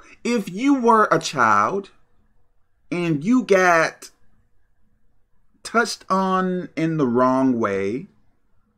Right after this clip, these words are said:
or raped or whatever, yes, it is not good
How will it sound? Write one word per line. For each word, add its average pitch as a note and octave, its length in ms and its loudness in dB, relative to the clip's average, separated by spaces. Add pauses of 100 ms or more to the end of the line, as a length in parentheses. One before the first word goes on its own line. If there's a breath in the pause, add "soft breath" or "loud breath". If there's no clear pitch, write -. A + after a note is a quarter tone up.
(1040)
or A#2+ 1000 4 (1300)
raped D#3 760 0 (580)
or D3+ 200 4
whatever, C#3+ 720 2 (2500)
yes, A3 680 4 (1500)
it F3+ 180 4
is C#3+ 240 -2
not A2 340 -4
good A2+ 520 -4